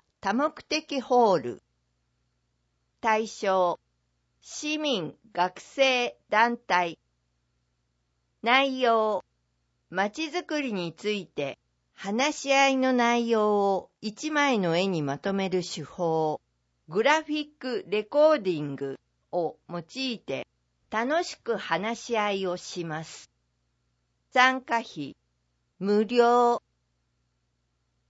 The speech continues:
写真。画面いっぱいに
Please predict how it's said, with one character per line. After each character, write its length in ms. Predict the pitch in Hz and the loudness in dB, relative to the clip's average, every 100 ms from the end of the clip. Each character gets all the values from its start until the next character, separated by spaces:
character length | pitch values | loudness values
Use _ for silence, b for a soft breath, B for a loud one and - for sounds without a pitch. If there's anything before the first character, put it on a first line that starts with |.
| _ | _
写 240 | - 190 | -8 -6
真。 400 | 185 - 226 214 - _ _ _ _ _ _ _ _ 147 | -4 -6 -8 -8 -12 _ _ _ _ _ _ _ _ -2
画 180 | 185 | 0
面 400 | 202 285 294 294 | 2 2 2 0
い 40 | 285 | -2
っ 60 | - _ | -6 _
ぱ 180 | 254 247 | 4 6
い 100 | 240 | 4
に 320 | 220 214 208 | 0 0 -2